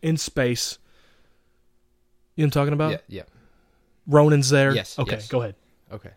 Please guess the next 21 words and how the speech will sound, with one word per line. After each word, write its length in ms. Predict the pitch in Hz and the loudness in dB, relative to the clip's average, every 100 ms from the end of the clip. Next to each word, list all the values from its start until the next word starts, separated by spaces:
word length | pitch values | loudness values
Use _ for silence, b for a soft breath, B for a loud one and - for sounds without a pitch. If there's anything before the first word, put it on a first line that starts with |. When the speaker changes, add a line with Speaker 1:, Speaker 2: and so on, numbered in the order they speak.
| _ _ | _ _
Speaker 1:
You're 120 | 135 | -2
Speaker 2:
we're, 60 | 127 | 0
Speaker 1:
Josh. 280 | 107 101 107 | -2 -6 -12
Speaker 2:
we're 120 | 104 | -10
watching 280 | 92 - 98 | -10 -12 -20
this. 180 | 101 - | -20 -20
Speaker 1:
Okay. 160 | 107 107 _ _ _ _ _ _ _ _ - | -18 -20 _ _ _ _ _ _ _ _ -14
Speaker 2:
Damn, 300 | 123 151 143 | -8 -4 -2
bro, 180 | 135 147 | 0 0
is 100 | 139 | -4
that 140 | 151 | -6
Ronan 520 | 113 113 127 160 160 - _ _ _ _ _ | -6 -6 -4 -6 -8 -12 _ _ _ _ _
from 220 | - 110 | -12 -8
Guardians? 800 | 104 107 131 165 170 170 - - _ _ _ - | -6 -4 -4 -4 -6 -6 -10 -18 _ _ _ -8
Speaker 1:
Chad 280 | - 127 120 | -6 -4 -4
did 100 | 120 | -4
the 80 | |
same 180 | 110 117 | -2 -2
thing 120 | 110 104 | -4 -8
to 120 | 107 | -10
me. 200 | 104 110 | -10 -10